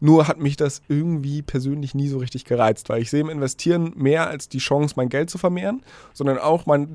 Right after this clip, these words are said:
eine, eine Chance, was über Wirtschaft zu lernen. Und, äh, deshalb war ich eigentlich schon immer der Typ Einzelaktien. Ich hab auch E T Fs. Ähm,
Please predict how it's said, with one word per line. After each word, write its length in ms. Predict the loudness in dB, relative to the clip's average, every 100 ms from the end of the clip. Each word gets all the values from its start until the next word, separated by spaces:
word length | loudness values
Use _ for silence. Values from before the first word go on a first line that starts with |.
| -6
eine, 140 | -2 -2 -4 -14 -10 -2
eine 120 | -2
Chance, 520 | 2 2 4 0 -2
was 180 | -4 -2
über 260 | 0 0 4
Wirtschaft 420 | 4 6 2 2
zu 120 | -6
lernen. 340 | -4 -4 -8 -14 -16 -18 -18 -2
Und, 560 | 8 8 10 6 2 0 4
äh, 180 | 6
deshalb 300 | 6 4 4
war 160 | 2 0
ich 160 | -2 2
eigentlich 400 | 2 2 -2 -2
schon 240 | -4 -6 -4
immer 320 | -2 0 0
der 180 | -2 -6
Typ 240 | -8 -8 -2
Einzelaktien. 680 | 0 0 -2 -4 -4 -6 -6
Ich 180 | -4 0
hab 220 | -2 0
auch 180 | -4 -4
E 100 | -8
T 200 | -6 -6
Fs. 440 | -6 -6 -8 -14 -16 -20 -20 -20 -2
Ähm, 540 | 6 8 8 6 -2